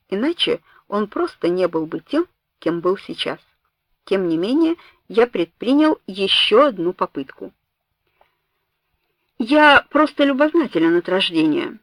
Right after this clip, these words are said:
и мне всегда хочется знать, в чём состоит игра. Почему бы вам и не рассказать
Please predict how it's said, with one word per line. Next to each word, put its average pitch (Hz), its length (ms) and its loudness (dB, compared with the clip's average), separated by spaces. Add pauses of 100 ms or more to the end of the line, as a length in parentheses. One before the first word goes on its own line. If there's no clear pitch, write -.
(220)
и 220 100 0
мне 226 200 2
всегда 226 400 -4 (200)
хочется 240 500 0
знать, 254 400 -4 (400)
в - 80 -18
чём 311 400 2
состоит 202 560 -2
игра. 170 320 -6 (580)
Почему 359 420 0
бы 175 140 0
вам 277 300 -2 (160)
и 208 80 -4
не 226 120 0
рассказать 240 440 -6